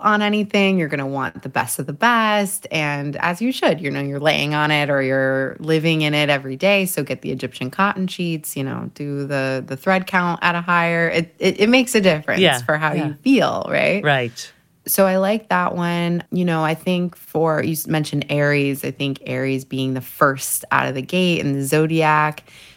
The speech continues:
Speaker 1: So you'd like to be on top of the trends when it comes to home spaces and styles. So the first art that comes on the market, or I feel like Aries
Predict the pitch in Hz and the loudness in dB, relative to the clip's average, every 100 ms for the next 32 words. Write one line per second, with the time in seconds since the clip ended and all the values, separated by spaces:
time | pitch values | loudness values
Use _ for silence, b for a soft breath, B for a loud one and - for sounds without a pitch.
0 | - 165 160 151 151 151 151 - 160 143 | -2 0 2 0 2 2 2 0 -2 0
1 | 147 - 147 139 - 127 135 139 151 - | 2 2 0 -2 0 0 0 0 -2 2
2 | 208 214 156 139 147 143 - - 143 143 | 4 4 2 0 0 -2 -2 -4 -4 -4
3 | - 135 143 139 139 135 - - - 151 | -6 -2 0 0 0 -2 -6 -6 2 2
4 | 143 - 143 139 139 - 135 135 135 131 | 2 0 0 0 0 2 4 4 4 0
5 | 131 - 143 135 135 135 B B B B | -2 0 2 4 2 0 B B B B
6 | B - 160 151 151 147 147 143 - _ | B -2 0 2 2 4 2 0 -2 _
7 | - - 175 156 - - _ - 175 185 | -12 4 4 4 -2 -8 _ 2 6 6
8 | 185 180 _ _ _ 185 180 180 180 - | 4 0 _ _ _ 2 4 4 2 0
9 | 190 190 185 180 170 175 185 180 175 170 | 2 4 4 2 2 2 2 2 4 2
10 | 160 147 - 151 156 - _ 151 151 156 | 0 -4 -8 -8 -8 -12 _ -4 0 0
11 | 151 147 - | 0 -2 -4